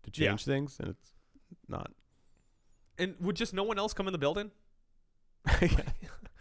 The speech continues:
Speaker 2: Like, there was no one sitting at home that wanted to be a defensive coordinator that you think could have done a better job? You brought in Matt Patricia. That was your solution.
Speaker 1: Who was the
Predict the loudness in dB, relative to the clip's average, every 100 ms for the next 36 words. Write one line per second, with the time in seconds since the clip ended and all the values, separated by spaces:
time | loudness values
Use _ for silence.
0 | -18 -16 -2 2 2 -2 -14 -18 -18 -18
1 | -14 -14 -16 -20 -20 -20 -16 -12 -10 2
2 | 4 4 2 4 4 4 4 2 4 4
3 | 2 0 -6 0 4 4 4 2 0 -2
4 | 2 4 4 4 0 -2 -8 _ _ _
5 | _ _ _ -4 0 4 4 2 4 4
6 | 4 4 6 4 6 6 4 4 4 4
7 | 4 0 0 0 0 0 -4 -10 -16 -20
8 | _ _ _ _ _ _ 4 4 2 0
9 | -2 -4 -8 -14 -12 0 2 2 0